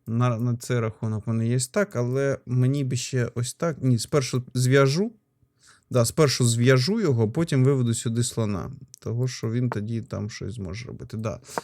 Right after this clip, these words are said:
Спершу зв'язуємо, бо якщо він походить, то тут наче буде розмін якийсь непоганий. А тепер,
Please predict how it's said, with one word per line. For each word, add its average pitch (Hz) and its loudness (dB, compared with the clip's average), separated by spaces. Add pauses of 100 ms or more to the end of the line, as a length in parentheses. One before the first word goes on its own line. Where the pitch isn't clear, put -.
(160)
Спершу 139 -2
зв'язуємо, 151 2
бо 117 0
якщо 127 0
він 120 0
походить, 127 -6
то 123 -4
тут 123 -6
наче 101 -6
буде 110 -4
розмін 139 -4
якийсь 104 -10
непоганий. 104 -8 (480)
А 110 -2
тепер, 175 0